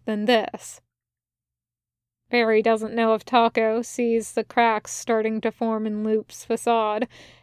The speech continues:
because he's betting Loop doesn't want him to know. But Barry can see them loud and clear.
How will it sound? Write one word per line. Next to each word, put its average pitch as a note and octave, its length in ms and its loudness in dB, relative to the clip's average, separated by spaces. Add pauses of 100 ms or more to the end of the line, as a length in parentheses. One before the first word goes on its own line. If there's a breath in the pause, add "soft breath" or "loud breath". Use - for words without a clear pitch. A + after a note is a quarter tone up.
because C#4 540 4
he's E4 420 2
betting A#3+ 560 4
Loop A3 460 2
doesn't A3 360 2
want A3+ 300 -4
him G#3 280 -2
to - 100 -4
know. A3 500 0 (640)
But - 160 -6
Barry A3 800 4 (400 soft breath)
can A3+ 220 0
see A#3 240 6
them G#3 280 2
loud A#3 540 2
and B3 240 2
clear. G#3+ 720 -2